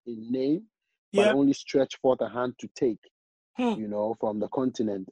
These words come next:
Speaker 1: And I am
Speaker 2: Hmm.
Speaker 1: seeing, and I've seen a lot of that, you know, and they, they, they, they, they, they, they make it seem like, but in the end,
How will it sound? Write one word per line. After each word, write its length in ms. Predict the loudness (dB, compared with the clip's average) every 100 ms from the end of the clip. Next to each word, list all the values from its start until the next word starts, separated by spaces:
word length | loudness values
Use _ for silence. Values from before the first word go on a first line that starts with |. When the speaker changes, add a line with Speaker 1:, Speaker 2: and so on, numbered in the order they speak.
| -8
Speaker 1:
And 180 | -4 0
I 100 | 4
am 140 | 4
Speaker 2:
Hmm. 0 |
Speaker 1:
seeing, 360 | 4 6 6 6
and 100 | 4
I've 180 | -2
seen 280 | -4 0 2
a 60 | 4
lot 260 | 2 2
of 180 | 0 -2
that, 140 | -2 -4 _ _ _ _ _
you 120 | -6
know, 200 | -2 0
and 280 | 0 0 0
they, 340 | 2 0 -2 -6 _ _ _ _ _
they, 260 | -2 0 2
they, 200 | 2 0
they, 260 | 2 0 0
they, 320 | -2 -2 -4
they, 260 | -4 -2 -2
they 180 | -2 -4
make 280 | 0 0 0
it 120 | -4 0
seem 240 | 4 6
like, 260 | 6 2 -6 _ _ _ -8
but 180 | -8 -6
in 160 | -4 -4
the 100 | 0
end, 300 | 2 4 2